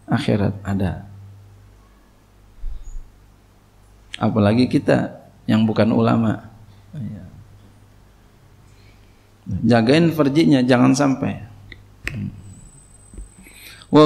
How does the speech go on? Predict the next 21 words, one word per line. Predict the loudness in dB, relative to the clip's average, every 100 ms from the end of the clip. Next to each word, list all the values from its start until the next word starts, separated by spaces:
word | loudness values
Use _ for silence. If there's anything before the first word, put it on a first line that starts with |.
| 8
ghairiha, | 6 6 4 6 4 4 4
dan | 6 8
lainnya. | 6 6 6 6 4 0 -10 -20 -20 -18 -12 -12 -8 2
Fi | 2 2
ghaibati | 4 4 4 4 4 4 2
azwajihina, | 2 2 4 2 2 2 4 4 2 2
pada | 4 6 4 4
gaib | 2 4 4 0 -4 -16 -10
suaminya. | 0 2 2 2 0 -2 0
Lagi | 2 2 2
suaminya | 2 4 4 4
kagak | 2 0 0 -2
ada. | -4 -12 -20 -20 -20 -20 -4 2
Jagain. | 2 2 -2 0 -2 -4 -8 -18 -20 -20 -14 -2
Ada | 2 4 2 4
tamu | 2 4 2 4
datang | 4 4 2 2
ke |
rumah. | 4 4 4 0 -2 -6 -16 -20 _ _ _ _ _ _ _ _ _ _ _ _ _ _ -4
Tak, | -2
tak, | -2